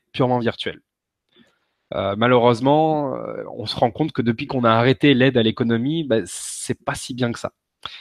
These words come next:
Donc, je change d'avis, je ne vais pas remonter les taux. Enfin, je ne, je,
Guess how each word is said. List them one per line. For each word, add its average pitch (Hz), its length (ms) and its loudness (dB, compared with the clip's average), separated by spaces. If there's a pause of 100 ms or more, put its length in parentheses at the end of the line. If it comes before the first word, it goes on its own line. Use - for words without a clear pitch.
(500)
Donc, 165 180 6
je 135 80 6
change 214 300 4
d'avis, 175 260 6
je 143 100 6
ne 151 120 2
vais 175 120 4
pas 185 220 0
remonter 143 420 -2
les 143 120 0
taux. 123 180 -6 (400)
Enfin, 131 160 2 (280)
je 120 160 -2
ne, 143 180 -2
je, 131 160 0